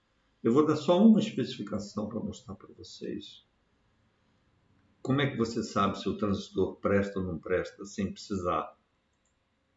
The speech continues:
é, comprar outro, trocar o transistor? Aqui, ó.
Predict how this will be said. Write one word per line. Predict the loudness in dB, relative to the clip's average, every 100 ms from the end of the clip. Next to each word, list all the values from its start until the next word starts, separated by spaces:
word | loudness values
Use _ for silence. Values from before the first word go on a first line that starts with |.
| _ _ _ _ _ _ _ 0
é, | 0
comprar | 2 0 2 4 6
outro, | 6 4 2 -6
trocar | -4 -4 -2 0 0
o | -2 -4
transistor? | -8 -8 -14 -14 -14 -14 -18 _ _ _ _ _ _ _ _ _ _ _ _ _ _ _ _ _ _ _ _ _ _ _
Aqui, | -4 -4 0 0 2
ó. | -2 -12